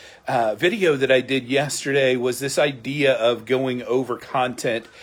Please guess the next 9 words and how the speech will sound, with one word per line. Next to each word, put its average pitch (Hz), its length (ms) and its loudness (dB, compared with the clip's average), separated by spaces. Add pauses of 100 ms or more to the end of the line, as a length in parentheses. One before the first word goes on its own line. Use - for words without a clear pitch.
(280)
over 165 260 4
and 139 120 2
over 123 540 0
and 117 200 -4
over 147 440 2
again. 92 600 -6 (120)
And 135 520 2
I 143 220 0
was, 147 340 -4